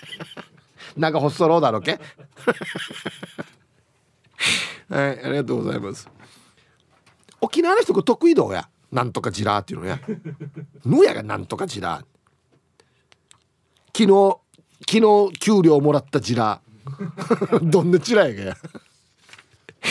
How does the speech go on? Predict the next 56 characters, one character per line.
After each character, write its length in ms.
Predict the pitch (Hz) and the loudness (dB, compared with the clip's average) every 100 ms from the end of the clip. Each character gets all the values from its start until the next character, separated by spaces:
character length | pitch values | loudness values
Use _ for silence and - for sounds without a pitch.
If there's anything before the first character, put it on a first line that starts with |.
| - - - - - - _ _ _ _ - | -4 -6 -14 -20 -20 -20 _ _ _ _ -2
イ 80 | 180 | 0
ブ 140 | 196 | 2
さ 120 | 185 | 2
ん、 60 | 165 | 2
皆 160 | 165 147 | 2 0
さ 100 | 135 | 0
ん、 60 | |
こ 80 | 139 | 0
ん 60 | 135 | -2
に 80 | |
ち 100 | 113 | 0
は。 160 | 135 113 _ _ _ _ _ _ _ _ _ - | -2 -2 _ _ _ _ _ _ _ _ _ -4
黒 220 | 165 220 | 2 2
島 240 | 160 170 | 2 0
で 80 | 123 | -2
す。 180 | - - _ _ - | -8 -20 _ _ -6
は 180 | 117 117 | -2 -2
い、 60 | |
こ 80 | 95 | -4
ん 20 | |
に 60 | 90 | -6
ち 60 | |
は。 260 | 95 92 104 _ _ _ _ _ _ _ _ _ | -4 -4 -6 _ _ _ _ _ _ _ _ _
ア 100 | 139 | -2
ン 80 | 143 | 0
ケ 140 | 143 | 0
ー 20 | |
ト 140 | 127 123 | 0 2
を 20 | |
終 160 | 123 123 | 2 0
え、 120 | - _ _ _ | -4 _ _ _
T 180 | - 160 | -2 0
サ 120 | 143 | 2
ー 40 | 156 | 2
ジ 120 | 160 | 2
を 60 | 170 | 2
聞 120 | 160 | 0
い 60 | |
て 100 | 131 | 0
一 280 | 131 143 160 | 0 0 2
年 160 | 151 135 | 2 2
に 40 | |
な 80 | 107 | -2
り 80 | 92 | -4
ま 120 | 85 | -6
す。 160 | - _ - | -12 _ -2
毎 180 | 143 | 0
回 160 | 147 175 | 2 2
毎 160 | 131 120 | 2 0
回 140 | 143 | 0
笑 180 | 143 139 | 2 0
っ 20 | |
て 120 | 135 | -4
い 40 | 101 | -8
ま 120 | - | -8
す。 120 | - | -14